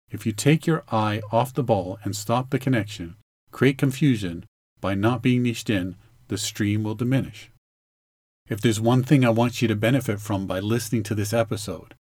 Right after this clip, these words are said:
it's opening your eyes to the idea that you might not be connecting with your ideal client the way you want to or need to. And I don't want your great products or special service to go unnoticed anymore.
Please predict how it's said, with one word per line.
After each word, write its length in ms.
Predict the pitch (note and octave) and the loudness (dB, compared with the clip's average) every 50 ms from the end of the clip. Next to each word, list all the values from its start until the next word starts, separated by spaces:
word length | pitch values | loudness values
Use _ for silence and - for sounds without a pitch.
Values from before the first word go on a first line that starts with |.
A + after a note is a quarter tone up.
| _ _ _ _ _ - | _ _ _ _ _ -6
it's 160 | C3 - - | -2 2 4
opening 340 | C3 C3 C3 C3 C3 B2+ B2+ | 4 4 4 4 2 2 2
your 160 | B2 A#2+ A#2 | 2 2 0
eyes 420 | A2 G2 F#2+ F#2 F#2 F#2 - - - | 0 0 -2 -4 -6 -8 -10 -12 -10
to 100 | - A2 | -8 -4
the 160 | G#2 G#2 G#2+ | -2 -2 0
idea 380 | G2 G#2+ G#2+ G#2+ G2+ G#2 G2 F#2+ | 0 0 0 0 0 -2 -2 -2
that 160 | G2 G#2+ G2+ | -2 -4 -6
you 120 | F#2+ G#2 | -6 -4
might 340 | G2+ G2+ G#2 G#2+ A2 A#2 A#2+ | -4 -2 0 0 0 0 -2
not 280 | A#2 G#2+ G#2 G#2+ G#2 G#2 | -4 -4 -4 -4 -4 -6
be 80 | G2+ | -8
connecting 480 | G#2 - A2 G#2 F#2+ G2 - G2+ G2+ G2 | -6 -6 -4 -4 -4 -4 -4 -6 -6 -4
with 160 | F#2+ F#2 - | -6 -6 -4
your 120 | G#2+ F#2+ | -4 -2
ideal 380 | F#2+ G2 G2 F#2 G#2+ G#2 G2 F2+ | -2 -2 -4 -4 -6 -6 -6 -6
client 480 | F#2 - - - F#2+ F#2+ F2 E2+ - - | -8 -10 -10 -8 -8 -6 -8 -8 -10 -8
the 80 | G2+ | -8
way 140 | F#2 G2 G2 | -6 -6 -6
you 180 | G2 G2 G2 G2 | -6 -6 -8 -8
want 320 | F#2+ F#2 G2+ G#2+ G#2+ G#2 | -6 -4 -4 -4 -4 -4
to 200 | - - B2 A2+ | -6 -6 -6 -6
or 200 | B2 - B2+ G2 | -6 -6 -6 -6
need 300 | F#2+ F#2+ F#2+ F#2+ F#2 F#2 - | -6 -4 -6 -6 -6 -8 -10
to. 220 | - - - - - _ _ _ _ _ _ _ _ _ _ _ _ _ _ _ _ _ _ _ _ _ _ - | -14 -16 -16 -18 -20 _ _ _ _ _ _ _ _ _ _ _ _ _ _ _ _ _ _ _ _ _ _ -6
And 160 | - G#2+ G2+ | -4 -2 -2
I 60 | G2 | 0
don't 200 | F#2 G2+ A2 A#2 | 0 -2 -2 -2
want 160 | A2+ A2+ B2 | 0 -2 -2
your 120 | G#2 F#2+ F#2 | -2 -4 -6
great 280 | E2+ - G#2+ A2+ A#2 | -4 -2 -2 -2 -2
products 460 | A2 - A#2 G#2+ A2 A2+ G#2 - - G2 | -2 -4 -2 -2 -2 -2 -4 -6 -6 -8
or 40 | |
special 400 | - - - - G#2+ G2+ - A#2 | -10 -6 -4 -4 -4 -4 -4 -6
service 380 | - - - A2+ G2 F#2+ G2+ - | -4 -2 -2 -2 -2 -2 -6 -6
to 100 | - A#2 | -4 -4
go 200 | G#2+ G#2 G#2 A2 | -2 0 0 2
unnoticed 560 | A#2 A2 A2+ A#2 B2 C3+ B2+ A#2 - - - | 2 0 2 2 2 2 2 2 0 -2 -4
anymore. 400 | F#2 F#2 F2+ F2 E2+ - - - | -4 -4 -4 -6 -6 -10 -12 -16